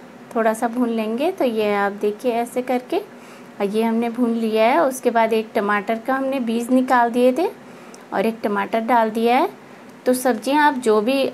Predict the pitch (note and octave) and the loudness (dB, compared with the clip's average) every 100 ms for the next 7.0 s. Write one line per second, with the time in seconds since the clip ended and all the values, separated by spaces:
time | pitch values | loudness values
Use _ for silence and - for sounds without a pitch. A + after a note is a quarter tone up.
0 | - - A3+ G#3+ A#3 A#3+ D4 F#4 C#4+ A3+ | -8 -2 -2 2 0 4 4 4 4 4
1 | A3+ A3 A3+ A3+ A3+ G#3+ G#3 A3 B3 D4 | 4 2 -2 -2 -2 2 2 2 0 -2
2 | - C#4 D#4 A#4+ - - - - - - | 0 2 4 2 -4 -20 -20 -20 -20 -20
3 | - - - - - - - - - - | -20 -20 -20 -20 -20 -20 -20 -20 -20 -20
4 | - - - - - - - - - A3 | -20 -20 -20 -20 -20 -20 -20 -12 -2 0
5 | G#3 - A#3+ A3 B3+ A3+ A3 A#3 A#3+ B3 | 0 -2 -4 0 0 0 0 0 0 0
6 | A#3+ A3 A#3 C4+ B3 C4 B3 A#3+ D#4 | 2 2 2 0 0 4 2 2 2